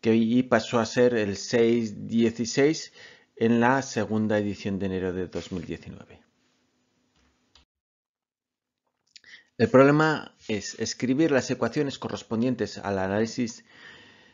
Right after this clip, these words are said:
por mallas del circuito de la figura que se encuentra en régimen estacionario sinusoidal. Tenemos dos fuentes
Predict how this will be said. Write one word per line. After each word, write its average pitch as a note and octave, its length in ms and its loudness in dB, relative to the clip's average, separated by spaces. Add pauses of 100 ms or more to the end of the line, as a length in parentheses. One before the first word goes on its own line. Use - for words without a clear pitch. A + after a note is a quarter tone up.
(240)
por - 140 0
mallas C3+ 340 4
del A2+ 200 0
circuito C3+ 500 0
de B2+ 100 2
la G2+ 180 0
figura B2+ 600 0 (560)
que A2 100 -8
se A#2 140 -4
encuentra B2+ 500 0
en G#2+ 200 -2
régimen A#2+ 420 -2
estacionario A2+ 720 -4
sinusoidal. F#2+ 1040 -6 (1040)
Tenemos F#2 680 -8 (920)
dos F#2+ 520 -2 (580)
fuentes D#3 1040 0